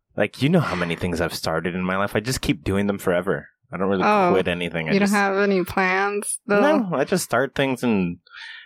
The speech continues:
Speaker 1: I'm the opposite to most people that are known for starting and stopping something and then starting something new and stopping that, or never finishing something and just starting the next thing and just
Speaker 2: Yeah.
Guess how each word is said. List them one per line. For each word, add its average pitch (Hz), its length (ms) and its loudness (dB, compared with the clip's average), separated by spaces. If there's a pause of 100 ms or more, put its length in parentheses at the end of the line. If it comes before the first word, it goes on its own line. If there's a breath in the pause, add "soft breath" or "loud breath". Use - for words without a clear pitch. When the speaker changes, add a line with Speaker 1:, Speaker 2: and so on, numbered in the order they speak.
(240 loud breath)
Speaker 1:
I'm 151 260 2 (460)
the 127 220 2
opposite 110 440 2
to 107 80 -2
most 98 240 0
people 104 420 2
that 92 180 2
are 87 60 0
known 90 220 0
for 92 140 -2
starting 87 460 -2
and 76 260 -4
stopping 87 560 -2
something 85 540 -4
and 80 120 -2
then 82 160 -4
starting 87 300 -2
something 85 280 -6
new 90 280 0
and 85 200 -2
stopping 87 320 -4
that, 85 400 -4
or 85 200 -2
never 101 260 -2
finishing 120 480 2
something 117 420 2
and 117 100 2
just 104 120 -2
starting 110 220 2
the 98 60 2
next 104 260 -2
thing 110 180 0
and 101 80 0
just 90 160 -4
Speaker 2:
Yeah. 104 80 2